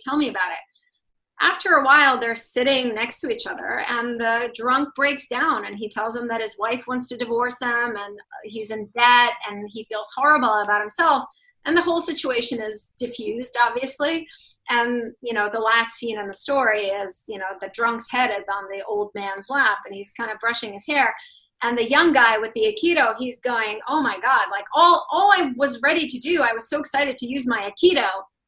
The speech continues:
And this guy's compassion just completely disarmed him. And I think that's a beautiful representation. And the thing is, I'll tell you, even when I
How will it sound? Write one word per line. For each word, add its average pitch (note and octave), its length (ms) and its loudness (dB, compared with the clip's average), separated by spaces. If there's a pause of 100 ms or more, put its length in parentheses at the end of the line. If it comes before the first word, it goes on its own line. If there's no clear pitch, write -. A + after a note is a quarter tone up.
(320)
And A3+ 180 -6
this C#4 140 -4
guy's B3 320 2
compassion A3+ 760 -4
just G#3 240 -12
completely A3+ 420 -8
disarmed C4+ 460 -2
him. G3+ 140 -8
And A3+ 80 -8
I C4 80 -4
think E4+ 200 -2
that's E4 200 -2
a C4+ 80 -4
beautiful B3 800 -2 (480)
representation. A#3 800 0
And G#3+ 120 -8
the B3 60 -4
thing E4+ 220 2
is, D#4 100 2
I'll B3+ 160 2
tell C4 180 2
you, B3 120 0
even F4+ 200 -2
when E4+ 120 2
I B3 120 0